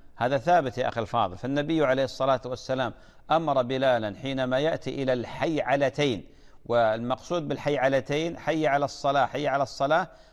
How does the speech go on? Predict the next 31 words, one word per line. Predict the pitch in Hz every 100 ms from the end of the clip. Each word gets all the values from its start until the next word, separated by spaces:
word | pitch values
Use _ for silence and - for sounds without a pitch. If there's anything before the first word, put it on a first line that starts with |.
| -
حي | 139 160 143
على | 139
الفلاح، | 135 123 156 151
حي | 147 143
على | 127 127
الفلاح. | 120 117 101 - - - -
وصفة | 127 - 202 208
ذلك، | 185 156 143 120 123 135
وهذا | 127 135
يخطئ | 175 - 151
فيها | 131 160 143
كثير | - 143 208 240 190
من |
المؤذنين، | 170 156 139 131 139 139 101 - - - - -
لما | 123 139 151
يأتي | 196 190 175
يقول: | - 160
"حي | - 180 170
على | 151 151
الصلاة"، | - 151 160
يقول | 156 165
هكذا: | 135 107 95
"حي | - 160 156
على | 151 151
الصلاة، | 147 - 151 160 160 160 156 147 - - _ -
حي | - 165 160
على | 139
الصلاة"، | 147 - 127
يبقي | 127 165 208 - 180
رأسه | 202 180 175 156 160
هكذا. | 143 107 92